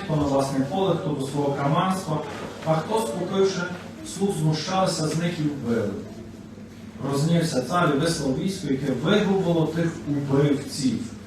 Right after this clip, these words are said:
а їхнє місто спалило. Коли я читав ці, цей розділ взагалі, коли читав цей рядок, то мене зацікавило, чому Господь називає цих запрошених людей убивцями.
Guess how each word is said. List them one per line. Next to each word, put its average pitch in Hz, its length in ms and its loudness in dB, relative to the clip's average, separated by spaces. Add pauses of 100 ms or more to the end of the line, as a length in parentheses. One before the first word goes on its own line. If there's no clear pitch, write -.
(240)
а 117 40 -4
їхнє 127 300 0
місто 131 340 -2
спалило. 104 420 -4 (920)
Коли 160 180 4
я 170 80 6
читав 165 580 2 (100)
ці, 147 440 2 (440)
цей 127 200 0
розділ 156 380 2
взагалі, 127 560 -2
коли 127 140 0
читав 160 480 2
цей 131 100 2
рядок, 170 420 2 (440)
то 131 80 2
мене 170 220 6
зацікавило, 170 720 2 (120)
чому 233 580 6 (300)
Господь 180 520 2
називає 175 600 4
цих 196 360 2
запрошених 147 840 4 (180)
людей 113 460 2 (560)
убивцями. 160 1000 6